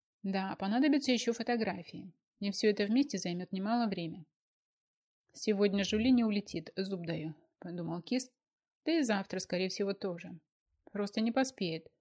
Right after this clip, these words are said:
со всей бумажной волокитой». Кроме того, из его затеи с паспортом выходил один непредвиденный плюс. В консульстве будут связываться с Францией,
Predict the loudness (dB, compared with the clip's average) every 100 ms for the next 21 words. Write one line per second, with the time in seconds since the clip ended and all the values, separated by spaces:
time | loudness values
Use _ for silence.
0 | _ -6 -4 0 2 0 -2 -4 -6 -6
1 | -8 -10 -14 -14 -18 _ _ _ _ _
2 | _ _ _ _ 0 4 4 2 -4 -6
3 | -10 -12 _ _ _ -4 0 0 2 0
4 | 2 2 2 -2 -8 -10 -16 -14 -8 -6
5 | -2 0 0 0 -2 -2 0 -2 -4 -10
6 | -6 -6 -6 -8 -12 -14 -16 -20 _ _
7 | _ _ _ _ _ _ _ -2 4 4
8 | 4 -4 -6 -8 -8 -6 0 2 0 -2
9 | -2 -2 -4 -4 -6 -4 -4 -4 -8 -12